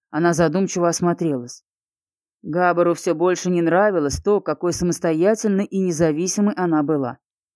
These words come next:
Возможно, там, в её мире, это было нормой, но не в его. Здесь женщина зависела от мужчины.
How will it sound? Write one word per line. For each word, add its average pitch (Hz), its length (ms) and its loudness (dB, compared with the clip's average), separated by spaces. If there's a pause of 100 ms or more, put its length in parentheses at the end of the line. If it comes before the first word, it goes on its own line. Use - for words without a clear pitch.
(300)
Возможно, 190 580 2
там, 220 320 -2
в - 0 -
её 180 300 -2
мире, 220 400 4 (300)
это 254 260 -2
было 185 260 0
нормой, 135 460 -2 (280)
но 156 260 0
не 151 160 2
в 147 40 -4
его. 185 460 0 (520)
Здесь 180 440 2
женщина 202 560 -2
зависела 175 580 0
от 165 100 -4
мужчины. 147 520 -4